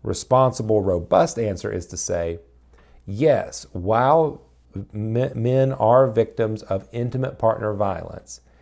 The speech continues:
it's important to note that around eighty-five percent of victims of intimate partner violence are female. And ninety-five percent of emergency room vic-, uh, visits related to domestic abuse are female.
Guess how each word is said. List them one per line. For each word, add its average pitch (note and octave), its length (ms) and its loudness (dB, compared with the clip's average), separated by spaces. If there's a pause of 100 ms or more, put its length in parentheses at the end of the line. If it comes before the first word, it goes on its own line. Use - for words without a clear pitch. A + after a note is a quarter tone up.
(140)
it's G#2+ 220 -4
important C3 540 0
to D#3 60 0
note F2+ 480 -6 (460)
that A2 280 0
around G2 400 -2
eighty-five A#2+ 640 -2
percent A2+ 460 -4
of G2 120 -6
victims F2 680 -6
of F#2+ 200 -6
intimate G2+ 340 -6
partner F#2+ 260 -6
violence E2 600 -10
are F#2 100 -4
female. F#2+ 600 -8 (920)
And G2+ 640 -4
ninety-five B2+ 580 0
percent A2 600 -2
of F#2+ 240 -2
emergency B2 500 0
room G#2 240 -2
vic-, F#2+ 340 -6
uh, F2 280 -4
visits G#2 420 -4
related G2 480 0
to - 80 -4
domestic F#2 460 -10
abuse E2 400 -12
are F#2 140 -6
female. E2+ 580 -14